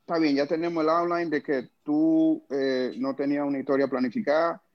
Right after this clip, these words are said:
eh, tú no les hiciste caso a los fans. Por ejemplo, en el caso de Thor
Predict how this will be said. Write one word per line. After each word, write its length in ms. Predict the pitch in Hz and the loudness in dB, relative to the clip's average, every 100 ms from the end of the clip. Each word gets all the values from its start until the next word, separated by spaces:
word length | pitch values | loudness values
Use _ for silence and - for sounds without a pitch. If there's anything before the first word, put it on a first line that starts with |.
| _ _ | _ _
eh, 480 | 135 131 135 131 123 | 0 4 6 4 4
tú 140 | 151 | 4
no 120 | 143 151 | 4 6
les 300 | 147 147 - | 4 2 -4
hiciste 340 | 131 135 143 | -2 0 0
caso 240 | 139 135 139 | 2 0 2
a 40 | |
los 140 | 123 | 0
fans. 260 | - 151 147 | 0 -2 -2
Por 140 | 135 | 0
ejemplo, 380 | 135 143 165 165 | 0 2 4 4
en 140 | 151 151 | 4 2
el 100 | 143 | 4
caso 340 | 151 156 190 | 2 2 2
de 120 | 180 | 2
Thor 460 | 160 151 120 87 - | 2 2 4 2 -4